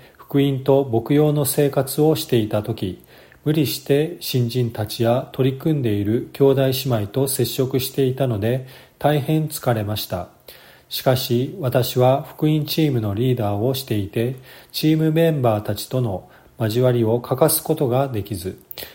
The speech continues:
また福音で多くの新人が生まれたので、彼らを養うため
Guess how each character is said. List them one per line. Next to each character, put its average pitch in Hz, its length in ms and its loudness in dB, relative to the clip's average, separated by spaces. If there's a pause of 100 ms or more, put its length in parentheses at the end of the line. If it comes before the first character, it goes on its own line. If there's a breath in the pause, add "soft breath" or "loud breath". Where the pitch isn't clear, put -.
(120)
ま 113 100 -2
た 113 140 2
福 - 240 -4
音 123 200 2
で 139 320 2
多 151 240 4
く 127 120 -8
の 120 100 -4
新 120 300 -4
人 117 260 -2
が 139 200 4
生 165 140 -8
ま 117 140 2
れ 117 80 0
た 117 140 0
の 101 120 -4
で、 123 300 -4 (320 loud breath)
彼 131 240 2
ら 107 160 0
を 131 160 2
養 127 140 -2 (320)
う 107 100 0
た 110 100 -4
め 117 280 0